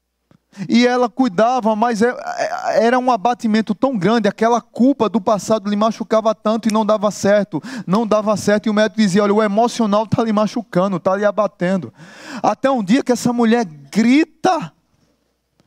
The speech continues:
desnuda sua alma, rasga o seu coração, pede socorro,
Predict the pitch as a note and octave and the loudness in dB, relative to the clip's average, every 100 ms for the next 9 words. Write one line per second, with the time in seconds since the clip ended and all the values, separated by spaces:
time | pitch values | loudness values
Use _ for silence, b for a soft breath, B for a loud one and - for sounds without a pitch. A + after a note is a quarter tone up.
0 | _ _ _ _ b b E3 B3+ C4 G3 | _ _ _ _ b b -2 0 0 0
1 | C#4 D#4 D4 - D4 C#4+ A3+ B3 C#4+ D4 | 0 2 0 0 0 2 2 2 2 0
2 | B3+ F#3+ A#3+ E4 C4+ D4+ C#4 D4 - C#4 | -2 0 2 2 0 -2 2 0 2 0
3 | C#4 B3+ - A#3 B3 C#4 G#3+ F4 D4+ - | 2 0 0 0 2 0 -4 -6 -4 -2
4 | E4 D#4 C#4 D#4+ C4+ - A3+ A#3 C#4 G3+ | -4 -6 -4 0 0 0 0 2 2 0
5 | D3+ | -4